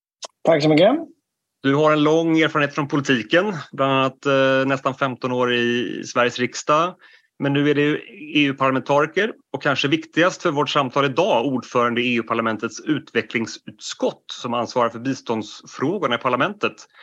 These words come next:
Speaker 2: Om vi börjar med lite allmänbildning, vad är <laughs> egentligen utskottets roll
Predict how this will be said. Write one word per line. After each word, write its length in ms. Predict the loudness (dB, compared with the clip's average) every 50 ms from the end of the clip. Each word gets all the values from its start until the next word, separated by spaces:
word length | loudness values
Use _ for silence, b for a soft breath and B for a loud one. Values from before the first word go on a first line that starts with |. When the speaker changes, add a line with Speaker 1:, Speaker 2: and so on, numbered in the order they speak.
| B B B B B B B _ _ _ _ _ _
Speaker 2:
Om 160 | -8 -4 -2
vi 60 | -2 0
börjar 280 | 2 4 4 4 4
med 80 | 2 2
lite 120 | 0 2
allmänbildning, 760 | 2 2 2 4 2 0 2 0 0 0 0 -2 -2 -2 -4
vad 240 | -2 0 0 0 0
är 20 |
<laughs> 320 | 2 2 0 0 0 0 0
egentligen 320 | 0 0 0 -2 -2 -2
utskottets 760 | -2 -4 -6 -6 -10 -10 -6 -6 -6 -6 -6 -8 -8 -4 -4
roll 500 | -2 0 0 0 0 0 -2 -2 -4 -4